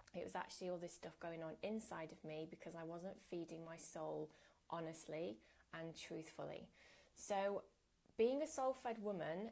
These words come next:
is something that I ended up thinking about, and I sat with it and I spoke to friends and colleagues, and so many women identified with this of not being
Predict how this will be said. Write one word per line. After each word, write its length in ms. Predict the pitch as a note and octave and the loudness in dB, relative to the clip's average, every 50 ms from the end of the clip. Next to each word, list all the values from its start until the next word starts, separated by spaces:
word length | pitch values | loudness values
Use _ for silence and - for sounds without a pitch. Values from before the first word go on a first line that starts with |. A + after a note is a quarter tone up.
| - - | -4 -4
is 160 | F#3+ F3+ - | -4 -2 2
something 480 | - G3+ F#3+ G3 F#3+ - F3+ E3+ F3 E3+ | 2 2 2 2 -2 -2 -2 0 2 2
that 160 | F3 F3 - | 0 0 0
I 140 | E3+ F3 F3+ | 0 0 2
ended 260 | F3+ F3+ F#3 F#3+ F#3+ | 2 0 0 0 -2
up 140 | F#3 - - | -2 -4 -2
thinking 340 | - F3+ F3 E3 - - E3 | -4 -4 -4 -4 -6 -8 -10
about, 360 | D#3+ - D#3 D#3+ F3+ G3 - | -6 -4 -2 0 0 0 0
and 100 | F#3+ F3 | -2 -4
I 60 | E3 | -4
sat 280 | E3+ - - E3+ E3+ - | -4 -4 -4 -4 -4 -4
with 140 | D#3+ D#3 D#3 | -4 -2 0
it 140 | E3 F3+ - | 0 0 0
and 100 | E3+ E3+ | -2 -4
I 60 | E3 | -6
spoke 320 | E3 - - - E3 - - | -8 -6 -4 -2 -2 -2 -2
to 60 | - | -6
friends 460 | A3 - - F3 E3 E3 E3+ F3 F3+ F#3+ | -8 -6 -4 0 0 0 0 0 -2 -2
and 100 | G3 F#3+ | -4 -6
colleagues, 520 | - - - E3 D#3+ D#3+ D#3+ D#3+ D#3+ D#3+ E3+ | -6 -4 -2 -2 0 2 2 0 0 -2 -4
and 80 | E3+ | -2
so 360 | E3 - - - - - A3+ A3+ | 0 0 0 0 2 2 4 4
many 260 | A3+ A3+ A3+ A3+ A3+ | 4 4 6 4 4
women 320 | A3 A3+ A3 G3+ F#3 F3 | 4 4 4 2 0 0
identified 800 | F3 F3 F3+ - G3+ G3+ A3 A3+ A3+ - - - F#3 E3+ E3+ - | 0 -2 -2 0 0 0 0 0 -2 -4 -6 -4 -4 -4 -4 -4
with 160 | G3 E3+ - | -6 -6 -2
this 320 | - D#3+ D#3 D3+ - - - | -2 -2 -2 -2 -4 -4 -4
of 100 | F3 E3 | -2 -2
not 300 | F#3 F#3 F#3+ - - - | 0 0 0 0 -2 -2
being 280 | F3+ E3 D#3+ E3 F3 | -4 -2 -2 -4 -6